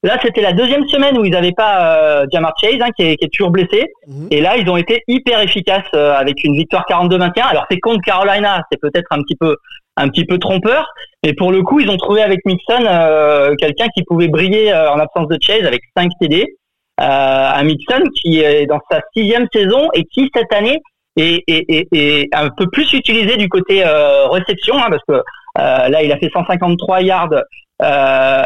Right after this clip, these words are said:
Speaker 1: à la, à, au sol avec quatre T D, mais il a quand même fait cinquante-huit yards de réception avec un T D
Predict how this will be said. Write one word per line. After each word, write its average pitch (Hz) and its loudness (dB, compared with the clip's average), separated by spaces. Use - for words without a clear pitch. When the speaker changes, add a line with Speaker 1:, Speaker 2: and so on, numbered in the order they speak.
Speaker 1:
à 151 0
la, 147 0
à, 147 -2
au 165 0
sol 202 0
avec 151 -2
quatre 180 -2
T 180 0
D, 233 0
mais 254 2
il 180 0
a 147 0
quand 175 -2
même 175 0
fait 185 -2
cinquante-huit 220 -2
yards 208 0
de 190 2
réception 190 0
avec 180 0
un 175 0
T 175 0
D 202 0